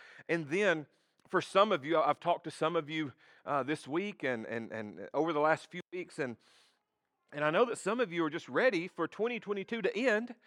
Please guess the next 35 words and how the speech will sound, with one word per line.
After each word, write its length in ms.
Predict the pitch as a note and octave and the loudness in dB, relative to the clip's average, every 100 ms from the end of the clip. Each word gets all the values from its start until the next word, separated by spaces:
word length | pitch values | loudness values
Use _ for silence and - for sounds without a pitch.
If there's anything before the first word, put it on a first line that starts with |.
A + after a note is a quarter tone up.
| - - - | -20 -20 -12
because 240 | F3 G#3 G3 | -2 0 0
it's 100 | A#3+ | -2
just 180 | D4 | -4
been 140 | - C#4+ | 0 2
a 60 | |
hard 260 | A#3 C#4 C4 | 6 6 6
year. 340 | C4+ D#4 A3 - | 0 -2 -4 -8
It's 80 | - | -6
been 140 | C4+ | -6
a 40 | |
difficult 540 | G#3 D4 D4 - B3+ F#3+ | 0 -2 -2 2 2 2
year. 240 | F#3+ D#3 - - - | 2 0 0 -12 -6
You're 180 | G3+ C4+ | 0 6
ready 260 | A#3 C4+ | 8 8
for 240 | B3+ B3 A#3 | 6 8 8
it, 80 | - | 8
kind 160 | B3+ | 0
of 80 | B3 | 2
a 60 | G#3 | 2
fresh 460 | - A#3+ C4 - | 2 2 2 -2
start, 420 | - A#3+ C4+ A3 | -2 4 6 6
some 280 | - A3 G3+ | 4 0 0
newness. 640 | G#3 D4 D#4 C3+ F#2 - - _ - - - _ - | 0 2 2 2 0 -12 -20 _ -20 -20 -20 _ -6
And, 360 | G3+ G3+ F#3+ F3 | 2 4 4 4
um, 500 | E3 F3 D#3+ D3 A2 _ _ _ _ _ _ _ _ _ | 4 4 4 -2 -10 _ _ _ _ _ _ _ _ _
that, 260 | D#3+ G3 - | 4 4 4
that's, 460 | G3 F3+ - - - | 4 4 0 -14 -12
that's, 380 | E3+ G3 - - _ _ | -6 -6 -6 -16 _ _
that's 200 | G3 G3 | -8 -8
just 220 | A#3 - | -10 -10
better 440 | - D4 C#4+ D3+ A2+ | -6 0 4 4 2
than 160 | F#3+ G3+ | 0 4
what 120 | A3+ | 2
we've 140 | G#3 | 2
had. 220 | A3+ B3 | 0 0